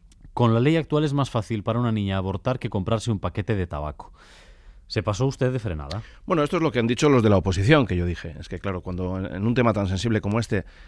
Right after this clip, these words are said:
Speaker 2: se manipulan las palabras, pues no, el resultado puede ser caótico, ¿no? Como es este caso. No, yo lo que digo es un hecho cierto, creo que es incontrovertible, es que legalmente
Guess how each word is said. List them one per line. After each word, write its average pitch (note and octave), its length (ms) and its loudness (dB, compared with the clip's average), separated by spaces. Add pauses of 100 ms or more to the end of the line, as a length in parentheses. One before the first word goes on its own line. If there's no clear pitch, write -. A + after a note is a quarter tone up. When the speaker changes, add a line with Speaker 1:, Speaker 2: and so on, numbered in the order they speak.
Speaker 2:
se - 120 -8
manipulan F#2 440 2
las G#2 160 2
palabras, A#2+ 440 4 (480)
pues F#2 300 2
no, E2 720 0
el E2 60 -8
resultado F2 340 -2
puede F#2 200 0
ser F2 140 -2
caótico, E2 420 -6
¿no? G2 140 -4
Como F2 160 -6
es E2 80 -8
este D#2+ 180 -12
caso. - 240 -14 (420)
No, C#3+ 120 0
yo C3 120 4
lo C#3 80 2
que A#2+ 100 -2
digo G#2+ 180 0
es G2+ 100 -8
un F#2+ 80 -4
hecho F2+ 180 -6
cierto, G#2+ 380 -2
creo F2+ 160 -4
que E2+ 180 -6 (280)
es - 120 -10
incontrovertible, F#2 720 0
es G#2+ 100 -6
que G#2+ 100 -2
legalmente A#2+ 640 2